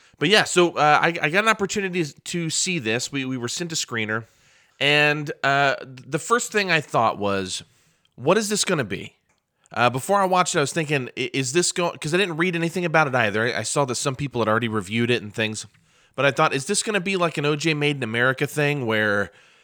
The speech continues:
like, uh, it tells us, like, all of the great things that he did prior to kind of what made him a villain, you know?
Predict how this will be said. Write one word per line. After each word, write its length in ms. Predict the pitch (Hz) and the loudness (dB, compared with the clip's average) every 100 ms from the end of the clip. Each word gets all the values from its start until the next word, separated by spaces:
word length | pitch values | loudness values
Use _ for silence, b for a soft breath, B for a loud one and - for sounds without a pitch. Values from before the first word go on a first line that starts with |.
| b - | b -6
like, 420 | 107 107 92 - - | 0 0 -2 -10 -6
uh, 180 | 101 92 104 | -4 -2 -4
it 160 | 107 | -6
tells 340 | - 147 151 139 | -2 2 2 2
us, 240 | 143 - | 2 2
like, 200 | 113 - _ | -2 -2 _
all 500 | 127 143 156 165 156 | -2 2 4 4 4
of 180 | 131 110 | 0 -2
the 80 | 117 | -8
great 460 | 92 107 113 127 | -6 -2 0 -2
things 480 | - 123 131 139 127 | -6 -4 -2 -4 -4
that 140 | 127 | -2
he 80 | 123 | -2
did 340 | 104 113 113 - | 0 0 0 -4
prior 520 | - 98 107 117 120 | -6 0 0 2 -2
to 240 | - 120 | -4 -8
kind 240 | 101 117 110 | -6 -4 -4
of 120 | 95 | -2
what 120 | 110 | -4
made 200 | 101 107 | -2 -4
him 100 | 101 | -4
a 40 | |
villain, 600 | 82 78 101 117 139 180 - _ | -8 -8 -6 -4 -4 -6 -12 _
you 120 | 151 | -2
know? 260 | 170 196 | 0 -2